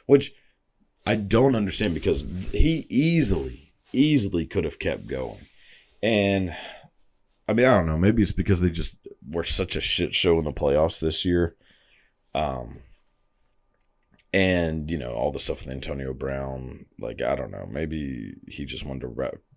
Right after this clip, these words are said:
like, you know, wrap it up. But, uh, Tom Brady, you will sorely be missed. De-, like, it's crazy when you think about, like, that dude has been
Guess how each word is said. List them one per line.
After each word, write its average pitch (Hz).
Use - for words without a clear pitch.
like, 50
you 64
know, 53
wrap 57
it 52
up. 50
But, -
uh, 65
Tom 82
Brady, 80
you 78
will 76
sorely 78
be 76
missed. 73
De-, 101
like, 120
it's 127
crazy 127
when 92
you 92
think 101
about, 78
like, 71
that 107
dude 95
has 80
been 76